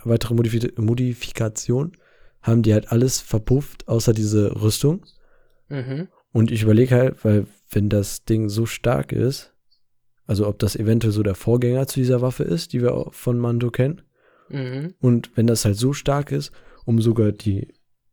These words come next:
Speaker 1: äh, Rüstung der Mandalorianer zu, äh, zerstören,
Speaker 2: Ja.
Speaker 1: dann ist das schon ein heftiges Ding.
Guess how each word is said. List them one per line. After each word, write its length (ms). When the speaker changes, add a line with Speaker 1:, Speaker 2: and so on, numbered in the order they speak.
Speaker 1:
äh, 80
Rüstung 1080
der 100
Mandalorianer 840
zu, 580
äh, 340
zerstören, 560
Speaker 2:
Ja. 280
Speaker 1:
dann 180
ist 180
das 120
schon 380
ein 100
heftiges 540
Ding. 220